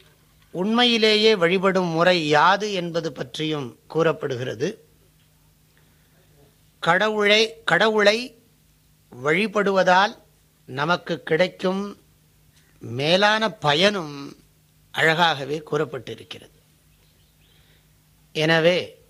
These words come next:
இந்த பகுதியிலே, இந்த செஷன், இந்த பகுதியிலே உங்களுக்கு அந்த கடவுள் வாழ்த்து பகுதியில் இருக்கக்கூடிய குறளை எல்லாம் சொல்லி அதற்கு பொருள் கூறுவதன் மூலமாக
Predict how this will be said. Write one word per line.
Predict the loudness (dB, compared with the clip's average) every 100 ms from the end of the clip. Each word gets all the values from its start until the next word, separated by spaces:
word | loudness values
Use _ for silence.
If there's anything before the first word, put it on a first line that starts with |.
| _ _ _ _ _ _ _ _ _ _ -6
இந்த | -4 -2 2 2 2 -4 -14 _ _ _ _
பகுதியிலே, | -2 -2 0 0 2 2 2 0 -8
இந்த | -6 -4
செஷன், | -2 0 0 -2 -10 _ _ -12
இந்த | -6 -4 -4
பகுதியிலே | -2 -2 -2 -2 0 0
உங்களுக்கு | 0 -2 -2 -4 2 2 2 -6 -20 _ _ _ _ _ _ _ _ _ _ _ _ _ -6
அந்த | -2 0 0
கடவுள் | 0 0 0 0
வாழ்த்து | 2 2 0 -8 -6
பகுதியில் | -4 -2 -2 -2
இருக்கக்கூடிய | -2 -6 -6 -4 -2 -2 -2
குறளை | 0 2 2
எல்லாம் | 0 0 -2 -2 -6 _ -8
சொல்லி | -6 -4 -4 -6 -10 _ _ _ _ _ _ _ _ _ _ _ _ _ _ _
அதற்கு | 0 2 2 0 -8
பொருள் | 0 2 4 0
கூறுவதன் | 0 2 2 0 -2
மூலமாக | 0 2 2 2 -2 -2